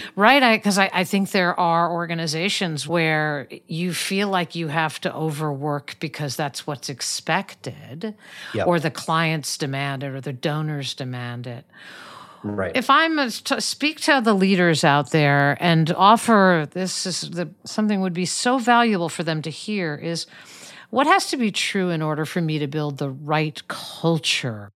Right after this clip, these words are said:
Speaker 1: to av-, avoid me or my team members getting into these stages of burnout?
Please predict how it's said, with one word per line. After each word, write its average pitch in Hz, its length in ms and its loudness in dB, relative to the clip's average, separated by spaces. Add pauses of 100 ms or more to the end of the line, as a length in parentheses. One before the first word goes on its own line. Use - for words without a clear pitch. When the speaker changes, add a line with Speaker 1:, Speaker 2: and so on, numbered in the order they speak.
(460)
Speaker 1:
to 170 340 2
av-, 160 360 0 (140)
avoid 156 1200 2 (380)
me 165 320 2
or 180 320 2
my 151 280 4
team 135 500 0
members 123 800 -2 (480)
getting 147 340 2
into 135 720 -4 (200)
these 139 260 -4
stages 135 680 -2
of 117 160 -4
burnout? 107 600 -8